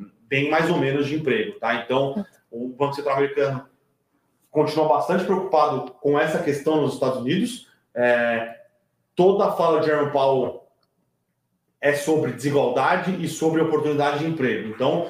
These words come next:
não sei como o Banco Central americano vai conseguir equilibrar esses dois mandatos que ele tem, tá? É uma situação bastante complexa.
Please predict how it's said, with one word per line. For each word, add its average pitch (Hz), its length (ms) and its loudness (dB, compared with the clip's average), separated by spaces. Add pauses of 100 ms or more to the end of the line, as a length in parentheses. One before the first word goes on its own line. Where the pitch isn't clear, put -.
(220)
não 170 180 0
sei 170 200 0
como 170 160 2
o 156 40 0
Banco 156 180 2
Central 147 320 0
americano 151 440 0
vai 143 220 0
conseguir 147 460 -2
equilibrar 123 760 -2
esses 139 320 -2
dois 143 220 4
mandatos 143 840 -2 (120)
que - 80 -4
ele 143 200 0
tem, 113 320 -2
tá? 123 240 2
É - 60 0
uma 156 160 0
situação 143 380 0
bastante 135 380 0
complexa. 160 640 0